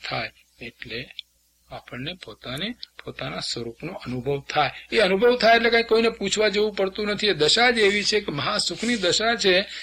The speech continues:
એટલા માટે કોઈને પૂછવા જેવું પડતું નથી. કોઈને કાંઈ એ પૂછવું હોય, મને કાંઈ એલા સમ્યક દર્શન થયું છે કે નહીં થયું હોય, એ તું પૂછે છે તો નથી થયું. તું પૂછે છે, તને થયું નથી.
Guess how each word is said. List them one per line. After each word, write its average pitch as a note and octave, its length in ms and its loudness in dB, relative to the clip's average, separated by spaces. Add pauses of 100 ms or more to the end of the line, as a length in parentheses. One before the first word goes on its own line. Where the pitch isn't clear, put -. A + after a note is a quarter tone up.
(160)
એટલા G3+ 180 0
માટે G3 260 0
કોઈને G#3 340 0
પૂછવા C#3 540 0
જેવું F#3+ 280 2
પડતું F#3 580 0 (500)
નથી. F#3 600 2 (120)
કોઈને F#3 320 -2
કાંઈ F#3 220 0
એ F3 100 0
પૂછવું F3 340 -4
હોય, F#3+ 60 2
મને E3 280 2
કાંઈ G3 180 4
એલા F3 200 4
સમ્યક F3 320 -2
દર્શન F#3+ 260 -2
થયું G#3+ 200 -2
છે G3 100 -2
કે F#3+ 120 -10
નહીં G3 300 0
થયું G#3 280 -2
હોય, G#3+ 220 2 (320)
એ G#3 120 4
તું A3 140 0
પૂછે G#3+ 400 2
છે B3 140 6
તો A#3 140 4
નથી A#3+ 300 2
થયું. D3+ 200 -4 (1400)
તું A#3 140 -2
પૂછે A#3+ 460 4
છે, G3 360 6 (640)
તને G3+ 180 2
થયું A#3+ 380 2
નથી. B2+ 420 0